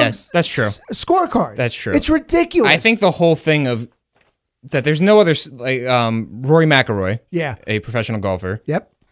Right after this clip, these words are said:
Speaker 2: Uh, he said that there is no other sport in which people can email or contact officials about a missed call, let alone the day after.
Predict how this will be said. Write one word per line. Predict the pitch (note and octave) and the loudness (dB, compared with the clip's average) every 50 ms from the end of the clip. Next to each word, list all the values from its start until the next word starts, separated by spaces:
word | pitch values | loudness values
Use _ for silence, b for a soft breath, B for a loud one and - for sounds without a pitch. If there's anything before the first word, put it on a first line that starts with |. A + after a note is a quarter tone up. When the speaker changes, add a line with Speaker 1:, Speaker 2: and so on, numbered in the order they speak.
| _ - | _ -8
Speaker 2:
Uh, | G2+ G2 F#2+ F#2 F#2 | -6 -4 -4 -4 -6
he | F2+ - - - - - F3+ G#3 | -8 -10 -14 -12 -6 -4 -4 -4
said | G3 - - C3+ A#2 G#2+ G#2+ A2 | -4 -2 0 2 2 2 2 0
that | A#2 G#2 | 0 0
there | A#2 A#2+ | 2 2
is | C3 B2+ | 2 2
no | C3+ D3 D#3+ E3 | 2 4 4 6
other | D#3+ D#3+ D3 | 6 4 2
sport | - - _ - D#3 D3+ A2+ | 0 -2 _ 2 2 2 2
in | A#2+ A#2 | 0 -2
which | A2+ G#2+ - - _ _ _ _ _ _ | -2 -4 -6 -14 _ _ _ _ _ _
people | - F3+ F3 E3 - D#3+ | -6 -6 -4 -2 -2 -4
can | C#3+ - D#3 C3+ B2+ _ E3 | -2 -2 -4 -4 -4 _ -2
email | F#3+ G#3+ G#3+ G#3 G3+ F#3+ | 0 2 2 4 2 2
or | F3 D3+ | 2 0
contact | - - - - G#3+ A#3+ A#3+ - G#3+ G#3+ - | -2 -4 -4 0 0 0 2 2 0 2 2
officials | F#3 E3 - - A3 G#3+ - G3+ F#3 E3 | -4 -6 -2 -4 -4 -2 0 -2 -2 0
about | D3+ D3+ D#3+ D#3 | 2 2 2 2
a | C#3 | 2
missed | C3+ C#3 D3 D#3 E3 E3+ E3 - - - - | 0 0 0 0 0 -2 -2 -6 -14 -18 -20
call, | - - - E3+ D#3+ D#3 D3 D3 C#3+ | -12 0 4 6 6 6 6 4 2
let | C#3 C3+ D3 D3 | 2 2 2 4
alone | D3 D3 C#3+ C#3+ C#3+ C#3+ C#3+ C#3 C#3+ C3+ _ _ _ _ _ _ _ | 4 2 2 2 2 2 2 2 0 -2 _ _ _ _ _ _ _
the | B2+ B2+ | -2 -2
day | A2 G2 A#2+ A#2+ A#2 A2+ A2+ - _ | 0 4 4 4 4 4 0 -4 _
after. | - A#2 A#2+ A2+ - _ - - - | 0 0 0 0 -2 _ -20 -20 -20